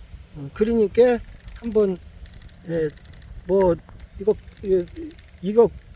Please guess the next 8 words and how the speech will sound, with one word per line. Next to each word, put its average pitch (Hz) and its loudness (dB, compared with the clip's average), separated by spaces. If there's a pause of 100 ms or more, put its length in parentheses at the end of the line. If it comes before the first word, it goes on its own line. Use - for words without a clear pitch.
(380)
구입하는데도 233 2
큰 359 4
돈 311 2
안 220 2
들어요. 262 0 (760)
이제 202 -4
거의 220 4
식었으니까 262 4